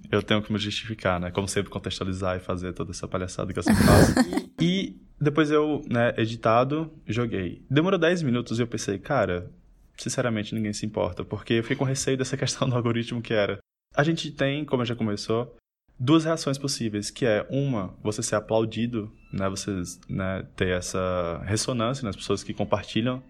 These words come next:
Speaker 1: da mesma opinião.
Speaker 2: Uhum.
Speaker 1: Ou dois, enfim, chacota, xingamento, é, e discussões que não vão pra lugar nenhum. Então, por essas questões do algoritmo, et cetera e tal,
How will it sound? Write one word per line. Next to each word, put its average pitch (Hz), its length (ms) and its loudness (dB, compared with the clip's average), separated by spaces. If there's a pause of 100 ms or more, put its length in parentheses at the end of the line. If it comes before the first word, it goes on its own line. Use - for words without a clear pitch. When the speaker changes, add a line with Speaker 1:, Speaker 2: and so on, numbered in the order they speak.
(140)
Speaker 1:
da - 80 -6
mesma 98 180 -2
opinião. 131 400 0 (280)
Speaker 2:
Uhum. 220 140 -6
Speaker 1:
Ou 180 180 6
dois, 170 840 0 (840)
enfim, 131 200 -2
chacota, 135 480 2
xingamento, 127 960 -2 (500)
é, 127 240 2
e 127 120 0
discussões 135 800 -2
que 127 200 -2
não 127 120 -2
vão 117 160 -2
pra 120 140 -2
lugar 110 260 0
nenhum. 107 320 -4 (580)
Então, 151 280 4
por 160 200 0
essas 175 380 2
questões 135 460 0
do 127 120 4
algoritmo, 135 640 2
et 113 80 0
cetera 107 300 -2
e - 20 -20
tal, 117 360 2